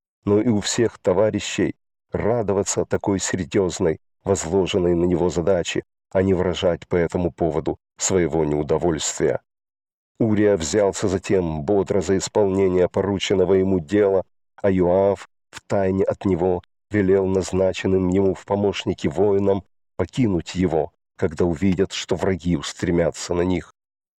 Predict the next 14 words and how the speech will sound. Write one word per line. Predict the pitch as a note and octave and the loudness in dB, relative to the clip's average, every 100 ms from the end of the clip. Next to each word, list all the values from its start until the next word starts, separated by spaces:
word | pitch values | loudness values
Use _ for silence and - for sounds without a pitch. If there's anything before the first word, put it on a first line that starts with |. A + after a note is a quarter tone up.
| _ | _
И | A2 | -2
действительно, | F#2 F2+ - G#2+ A2 A2 G2 E2 - _ _ _ | 0 -2 -2 -2 -2 0 0 -2 -4 _ _ _
когда | - F2+ F#2 | -6 -2 0
евреи | G2 D#2+ G2+ G2 F#2+ | 0 2 2 2 0
подошли | - F#2+ - G#2+ | 0 0 0 -2
к | F2 | -2
городу, | - G#2+ G#2+ G#2 G#2+ G2 _ _ _ | -2 0 0 0 -2 -4 _ _ _
аммонитяне | A2 A2+ A#2 A2 B2+ B2 A#2 G#2+ - | 0 2 2 2 2 4 2 0 0
отперли | B2 - A2+ F#2+ G2+ | 0 0 -2 0 -2
ворота – | E2 E2+ A#2 G#2+ A2+ G2+ _ - | 0 0 0 0 -4 -4 _ -2
и | A#2 | 2
неожиданным | B2 A#2 - A2+ B2 A2+ B2 A2+ | 4 4 2 2 2 2 0 0
сильным | - - C#3 A2 A#2+ A2 F#2 | -2 0 0 2 0 2 0
напором | A2+ B2 A2+ A2 | 0 2 2 2